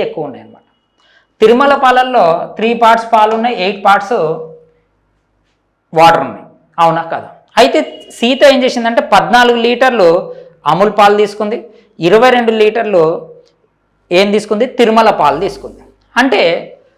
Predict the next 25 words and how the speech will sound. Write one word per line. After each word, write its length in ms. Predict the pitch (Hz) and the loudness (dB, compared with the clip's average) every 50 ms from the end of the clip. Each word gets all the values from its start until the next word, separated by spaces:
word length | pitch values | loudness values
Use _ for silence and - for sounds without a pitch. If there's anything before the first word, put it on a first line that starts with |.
| _ _ _ - 180 180 | _ _ _ -8 -4 -4
మొత్తం 300 | 190 190 - - 285 302 285 285 - | -4 -4 -2 -2 -2 -2 -2 0 0
సెవెన్ 280 | 226 226 233 247 226 - 214 | 0 0 0 -2 -2 -2 -2
పార్ట్స్ 280 | 190 190 196 - - 196 | -2 -2 -4 -6 -8 -10
అన్నమాట. 300 | 147 123 113 113 120 - - _ _ _ _ _ _ _ _ _ _ _ _ _ _ _ - - | -12 -12 -16 -18 -20 -20 -20 _ _ _ _ _ _ _ _ _ _ _ _ _ _ _ -4 0
సెవెన్ 280 | 202 202 202 254 262 247 254 | 0 2 2 0 0 0 0
పార్ట్స్లలో 580 | 233 233 254 240 - 277 285 277 269 254 208 180 175 196 202 180 - - - | 0 2 0 0 -2 -2 -2 -2 -2 0 0 0 2 0 0 -4 -8 -10 -4
ఫోర్టీన్ 380 | - 208 214 233 226 277 254 233 - 240 | 0 2 2 2 2 0 -2 -2 -2 0
పార్ట్స్ 360 | 214 220 240 226 - - 247 196 160 156 135 - - 202 190 | 0 0 0 0 -2 -4 -2 -2 -2 -2 -4 -6 -10 -10 -10
ఉంటే 220 | 202 196 208 165 147 151 - - - - - _ _ _ _ _ _ _ _ _ _ _ _ _ _ - | -8 -6 -4 -4 -4 -6 -8 -12 -16 -20 -20 _ _ _ _ _ _ _ _ _ _ _ _ _ _ 0
టూ 60 | 262 262 240 190 | 2 2 2 2
అన్నమాట. 320 | 156 139 120 110 101 - - - - _ _ - 233 | 0 -4 -8 -12 -14 -16 -20 -20 -20 _ _ -4 -2
అంటే 140 | 247 247 285 - | 0 0 -2 -2
ఇక్కడ 160 | 277 269 208 165 151 170 180 196 - - - - _ _ _ _ _ - _ _ _ | 0 0 0 0 0 -2 -4 -6 -10 -16 -20 -20 _ _ _ _ _ -20 _ _ _
టూ 80 | 240 247 247 247 | -2 -2 0 0
టూజా 280 | 262 254 247 220 254 247 240 233 | 0 0 2 2 2 0 0 0
ఎంత 140 | 226 220 233 226 | -2 -2 -4 -4
అమ్మా, 160 | 226 226 233 - - _ _ _ _ _ _ _ _ _ _ | -4 -8 -12 -16 -20 _ _ _ _ _ _ _ _ _ _
టూ 60 | 233 233 233 233 233 | -4 -4 -2 0 0
పార్ట్స్ 240 | 220 214 - - - 214 | 0 0 0 0 -4 -4
వాల్యూ 220 | 220 214 214 214 208 202 | -4 -4 -4 -4 -6 -8
ఎంత, 120 | 202 208 - - - - | -8 -10 -14 -14 -8 -6
ఫోర్ 180 | 190 165 151 135 117 | -6 -6 -4 -6 -10
లీటర్స్. 260 | 110 - 110 - - - | -12 -14 -18 -20 -12 -8
అంటే 120 | 208 220 262 226 | -4 -2 -2 -2
దీంట్లో 280 | 262 254 240 240 240 | -2 -4 -2 0 0